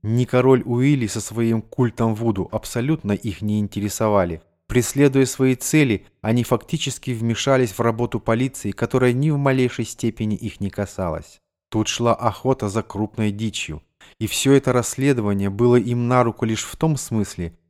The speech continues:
что позволило в полной мере воспользоваться помощью полицейского управления Лос-Анджелеса, без помех разработать свою операцию и теперь начать охоту. Потому что это настоящая охота,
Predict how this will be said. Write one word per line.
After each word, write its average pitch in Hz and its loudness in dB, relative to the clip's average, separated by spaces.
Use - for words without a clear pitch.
что - -2
позволило 123 2
в - -16
полной 143 2
мере 117 2
воспользоваться 110 -2
помощью 127 -4
полицейского 107 -2
управления 107 -2
Лос-Анджелеса, 95 -4
без 107 -4
помех 120 0
разработать 117 0
свою 107 0
операцию 110 -2
и 107 -4
теперь 127 0
начать 110 -2
охоту. 98 -4
Потому 117 2
что - -4
это 120 0
настоящая 120 0
охота, 98 -6